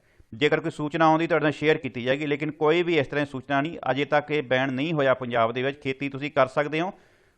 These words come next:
ਪਰੰਤੂ ਜੇ ਕੱਲ੍ਹ ਨੂੰ ਸਰਕਾਰ ਬੈਨ ਕਰ ਦਿੰਦੀ ਹੈ ਤਾਂ ਫਿਰ ਤੁਸੀਂ ਕਿਹੜੀ ਕਿਸਮ 'ਤੇ ਜਾਓਗੇ?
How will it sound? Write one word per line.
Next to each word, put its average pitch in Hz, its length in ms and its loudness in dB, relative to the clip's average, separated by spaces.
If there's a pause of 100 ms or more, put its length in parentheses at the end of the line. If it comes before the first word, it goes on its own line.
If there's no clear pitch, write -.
(140)
ਪਰੰਤੂ 180 360 6 (400)
ਜੇ 208 200 10
ਕੱਲ੍ਹ 240 200 8
ਨੂੰ 240 80 2
ਸਰਕਾਰ 175 360 4
ਬੈਨ 139 180 2
ਕਰ 113 160 -2
ਦਿੰਦੀ 104 300 -8
ਹੈ 104 80 -8 (320)
ਤਾਂ 170 80 6
ਫਿਰ 180 100 0
ਤੁਸੀਂ 180 160 -8
ਕਿਹੜੀ 185 220 4
ਕਿਸਮ 147 240 -2
'ਤੇ 131 120 -4
ਜਾਓਗੇ? 107 340 -6